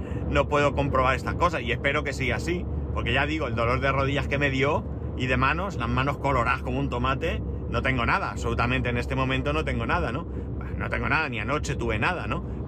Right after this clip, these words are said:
Pero realmente el golpetazo fue interesante. Yo creo que me salvó precisamente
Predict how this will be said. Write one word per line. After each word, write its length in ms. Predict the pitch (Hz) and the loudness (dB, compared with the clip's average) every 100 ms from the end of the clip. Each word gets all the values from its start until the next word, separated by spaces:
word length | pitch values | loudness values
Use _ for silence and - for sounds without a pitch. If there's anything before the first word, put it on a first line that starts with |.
| - | 0
Pero 220 | 143 127 | 2 4
realmente 560 | 123 131 135 127 156 | 2 0 0 0 0
el 500 | 156 123 113 104 104 98 | 0 0 -4 -4 -4 -2
golpetazo 1080 | 117 107 104 113 139 139 107 - - - | -2 -2 0 0 2 2 0 -6 -8 -6
fue 120 | 127 135 | -2 -2
interesante. 720 | 135 127 107 143 160 110 95 | 0 0 0 0 0 -2 -2
Yo 140 | 110 | -2
creo 140 | 120 120 | -2 -2
que 80 | |
me 100 | 123 | -2
salvó 320 | 117 117 123 120 | -2 -2 -2 -2
precisamente 680 | 120 117 120 120 123 131 | -2 -2 -2 -2 0 -2